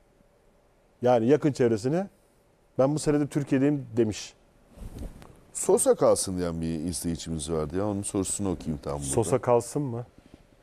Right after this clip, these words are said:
Speaker 2: Evet.
Speaker 1: Ben
Speaker 2: İsmini de
Speaker 1: zannetmiyorum.
Speaker 2: vereceğim. Çok mesaj var. Bulacağım sana Serdar. Yani Sosa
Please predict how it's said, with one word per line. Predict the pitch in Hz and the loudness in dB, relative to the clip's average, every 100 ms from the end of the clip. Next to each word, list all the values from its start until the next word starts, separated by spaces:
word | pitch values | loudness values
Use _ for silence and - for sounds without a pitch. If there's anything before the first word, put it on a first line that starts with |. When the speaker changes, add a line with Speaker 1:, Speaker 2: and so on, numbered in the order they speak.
| _ _ _ _ _ - | _ _ _ _ _ -2
Speaker 2:
Evet. | 104 87 - _ - _ _ _ - - _ _ - _ _ _ | -2 -2 -6 _ -20 _ _ _ -20 -20 _ _ -20 _ _ _
Speaker 1:
Ben | 104 | -6
Speaker 2:
İsmini | 104 113 | 0 2
de | 113 | 4
Speaker 1:
zannetmiyorum. | 127 117 117 101 | 4 6 6 6
Speaker 2:
vereceğim. | 87 82 101 120 - _ | 4 0 -4 -4 -12 _
Çok | 110 107 110 | -4 -2 0
mesaj | 95 92 87 92 | 0 0 0 0
var. | 90 95 - | -2 -4 -12
Bulacağım | 82 90 90 107 101 | -4 -2 2 0 0
sana | - 82 | -2 -4
Serdar. | 80 82 76 80 95 - - - - - - - - - - - - - - _ _ _ _ _ _ _ _ _ _ 85 | -2 -4 -2 -4 -4 -10 -20 -20 -20 -18 -16 -18 -20 -20 -20 -20 -20 -20 -20 _ _ _ _ _ _ _ _ _ _ -6
Yani | 82 | -6
Sosa | 78 - 98 - 110 | -4 0 0 2 0